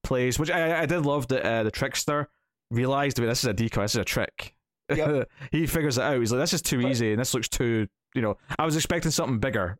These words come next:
Speaker 1: <laughs> than this."
Speaker 2: Well, I also love how when, yeah, when they, when they find it, and it, it's just, like, a series of treehouse, it looks like, you know, the, the, in, in the New Planet of the Apes,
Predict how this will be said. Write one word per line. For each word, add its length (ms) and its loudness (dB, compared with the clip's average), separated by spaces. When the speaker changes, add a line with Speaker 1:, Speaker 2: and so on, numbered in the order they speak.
Speaker 1:
<laughs> 180 -18
than 160 0
this." 320 0
Speaker 2:
Well, 120 2
I 100 2
also 260 0
love 240 2
how 260 0
when, 320 0
yeah, 280 2
when 140 -2
they, 100 0
when 180 0
they 140 0
find 400 0
it, 280 2
and 120 0
it, 160 -2
it's 160 -6
just, 180 -4
like, 260 -2
a 60 -4
series 280 2
of 80 -6
treehouse, 420 0
it 80 -2
looks 200 -2
like, 280 -2
you 100 2
know, 280 0
the, 460 2
the, 600 -4
in, 240 0
in 240 0
the 80 2
New 140 4
Planet 240 2
of 60 0
the 120 2
Apes, 480 -2